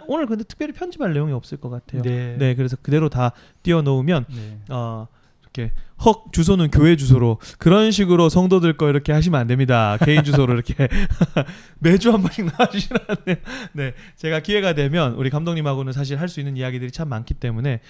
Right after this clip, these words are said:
Speaker 1: 어, 좀 여러분들께 좋은 컨텐츠 많이 소개시켜 드리도록 하겠습니다. 어쨌든 감독님 오늘 너무 나와주셔서
Speaker 2: 네.
Speaker 1: 감사하고요.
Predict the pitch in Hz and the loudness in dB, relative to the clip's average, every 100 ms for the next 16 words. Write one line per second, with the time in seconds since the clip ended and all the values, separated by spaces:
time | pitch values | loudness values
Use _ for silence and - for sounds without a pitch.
0 | - _ 127 120 117 120 120 _ _ _ | -20 _ -6 -4 -4 -6 -8 _ _ _
1 | - 123 117 - - - - 135 135 139 | -14 -10 -10 -12 -16 -16 -6 0 2 2
2 | 127 120 110 127 127 120 127 131 120 117 | 0 -2 -4 -2 -4 -4 -6 -6 -6 -8
3 | 117 - 151 135 117 - - 131 120 113 | -8 -8 -6 -6 -6 -8 -6 -2 -2 -4
4 | 123 120 127 120 117 - _ _ - 139 | -6 -8 -6 -4 -6 -14 _ _ -6 -4
5 | 139 127 120 131 156 156 156 175 165 170 | -2 -2 -2 0 -2 -2 -2 0 0 2
6 | 139 131 151 123 131 135 175 170 151 123 | 2 2 2 2 0 0 0 2 2 0
7 | 131 123 131 151 | 2 4 6 6